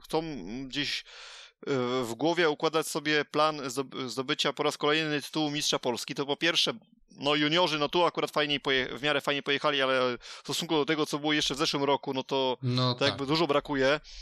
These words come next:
Speaker 1: Jeśli nie będzie tego, e, super punktującego Piotra Pawlickiego, no to może być różnie, bo to może być wtedy, e, coś, będzie wtedy maszyna, która miało być, e,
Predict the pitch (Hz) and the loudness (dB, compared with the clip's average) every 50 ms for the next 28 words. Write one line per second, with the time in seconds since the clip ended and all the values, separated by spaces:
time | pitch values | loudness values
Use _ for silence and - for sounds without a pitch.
0 | - - - 135 127 - 143 147 135 151 180 190 226 - 202 170 185 185 180 170 | -14 -6 -2 -2 0 0 0 0 2 2 2 2 0 -2 -2 0 0 0 2 2
1 | 165 156 - 57 95 131 104 98 - - 175 220 202 - 240 226 - - 175 165 | 2 0 0 -2 -4 -6 -6 -6 -6 -2 -2 -2 -2 -2 -6 -10 -4 -2 -2 0
2 | - 180 175 175 165 190 165 170 - 165 147 151 170 - - 147 127 143 160 185 | 0 0 0 0 0 -2 -2 0 -2 -2 -2 -2 -4 -4 -2 -2 0 0 0 0
3 | 202 240 262 269 247 247 269 277 254 254 254 190 139 113 113 110 110 107 135 - | 0 2 2 2 0 2 2 4 4 4 4 4 2 2 -2 -4 -2 -4 -4 -2
4 | 180 196 214 208 208 208 208 190 - - 208 196 202 196 175 - - - - - | 0 2 2 4 4 2 2 2 2 2 2 4 4 2 2 -2 -10 -18 -18 -18
5 | - - - 151 165 170 170 170 165 165 165 165 165 160 160 160 - - - - | -16 -8 -4 -2 0 2 2 2 2 2 2 2 2 0 0 -2 -4 -6 -8 -6
6 | - - - 185 180 190 202 208 202 180 - - - - - - - - - - | -6 -4 0 2 4 4 4 4 4 2 0 -2 -2 -4 -6 -6 -12 -16 -16 -16
7 | - - - - - 123 143 143 170 190 196 - 196 196 180 175 185 - - 240 | -20 -20 -14 -6 -2 -2 0 0 0 0 0 2 2 2 4 4 4 4 4 4
8 | 294 277 233 - - 226 226 226 214 208 196 185 202 208 208 196 196 190 175 175 | 4 4 2 2 0 2 2 4 2 2 2 2 4 4 4 2 0 0 2 2
9 | 190 180 - 185 | 2 2 4 2